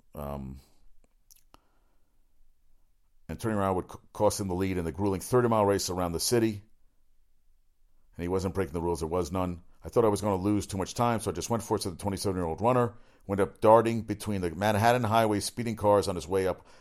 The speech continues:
East hundred twentieth Street. His destination was a third checkpoint in a series of eight in this underground foot race, the fifth annual O S R thirty.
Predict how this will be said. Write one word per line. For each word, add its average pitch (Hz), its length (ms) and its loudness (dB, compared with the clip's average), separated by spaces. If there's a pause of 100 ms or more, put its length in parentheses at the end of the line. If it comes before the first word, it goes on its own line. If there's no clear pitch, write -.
(360)
East 123 200 -2
hundred 104 220 0
twentieth 110 300 -2
Street. 110 340 -2 (300)
His 90 120 -8
destination 107 420 0
was 92 80 -2
a 90 80 0
third 113 260 0
checkpoint 101 460 -4
in 87 80 -6
a 82 40 -6
series 95 300 -4
of 80 100 -10
eight 113 300 -2
in 95 80 -8
this 85 160 -8
underground 107 560 0
foot - 180 -2
race, 101 220 -2
the 90 140 -4
fifth - 340 -4
annual 104 480 0 (360)
O 123 180 8
S 113 120 2
R 104 160 6
thirty. 90 460 0